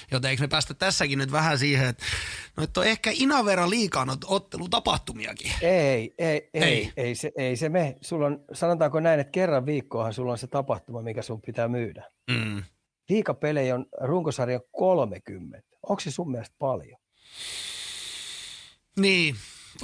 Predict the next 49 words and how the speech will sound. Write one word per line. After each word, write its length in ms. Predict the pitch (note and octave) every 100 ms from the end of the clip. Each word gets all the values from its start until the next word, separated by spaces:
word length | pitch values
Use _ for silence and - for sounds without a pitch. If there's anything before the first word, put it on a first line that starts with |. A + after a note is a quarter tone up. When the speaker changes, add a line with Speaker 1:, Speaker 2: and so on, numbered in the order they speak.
| G#3
Speaker 1:
Kun 60 | A3
mä 80 | A#3+
mietin 300 | A#3+ A#3+ G#3+
sitäkin, 340 | A#3+ A3+ F#3+ F3+
että 60 |
mitä 240 | G3+ G3+ G#3
sä, 120 | F3+
mitä, 300 | G#3 G#3 A3 F#3+
mi-, 140 | G#3+ F#3+ -
mitä 240 | G3 F#3+ G#3
sä 120 | F3+
sitten 280 | E3+ E3+ F3
Speaker 2:
Ja 40 |
Speaker 1:
sinne 160 | D#3+ G#3+
Speaker 2:
nyt, 80 | C4
Speaker 1:
tiistai-, 300 | F#3 F3 G3 D#3
Speaker 2:
hei, 100 | C#3+
Speaker 1:
niin. 80 | -
Speaker 2:
nyt 180 | G3+ C4
me 80 | G#3+
tullaan 280 | G3+ F3 E3
tähän 220 | F3 F#3+
asiakaskokemukseen. 1160 | A3 F#3 C#3+ B2+ - D#3+ C3 A#2 G2+ - G2 A2+
Me 80 |
tullaan 240 | C3 D#3 -
Speaker 1:
Mm. 60 | G3+
Speaker 2:
asiakaskokemukseen. 1080 | C3+ E3+ C3 - C#3 - C#3+ B2 A2+ - A#2+
Ne 100 | C3+
menee 360 | G3 D#3+ C3+
viihdebisnestapahtuma-, 1400 | D#3+ G#3 D#3 B2+ _ C#3 B2 A#2 - - A#2 G#2+ - G#2 C3
ne, 120 | -
tai 160 | D#3+ D#3
siis 200 | C#3 - - _ F3+
viihdetapahtumaan. 960 | G#3 C3+ A#2 - A#2 A2 G2+ - G#2+ C3+
Ne 60 |
ha-, 180 | D#3 F3 _
menee 240 | D#3+ D#3+ D3
hakee 320 | D#3 D3+ - -
elämyksiä. 680 | E3 B2+ G#2 - - - - _ _ _ _ -
Ja 60 | A#2+
se 80 |
Speaker 1:
Mm. 60 | D3+
Speaker 2:
elämys 320 | A3 G3+ C#3+
alkaa 360 | D#3 D3+ C3+ C3+
jo 100 | B2+
siitä, 280 | D#3 C#3+ B2
kun 140 | A#2
tullaan 300 | - A#2+ A#2+
hallille. 520 | B2+ C3 G2+ E2+ D#2